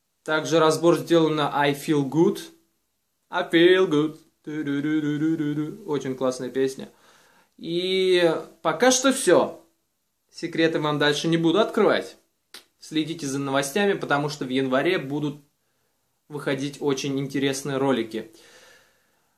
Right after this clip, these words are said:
И ещё одна новость, ребята.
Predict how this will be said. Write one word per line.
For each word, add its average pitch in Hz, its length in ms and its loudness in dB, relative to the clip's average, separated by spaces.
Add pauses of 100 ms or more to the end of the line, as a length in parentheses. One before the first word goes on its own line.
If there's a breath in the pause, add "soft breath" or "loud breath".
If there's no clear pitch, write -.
(420 soft breath)
И 208 100 -4
ещё 220 560 4
одна 190 260 4
новость, 233 340 6
ребята. 175 600 4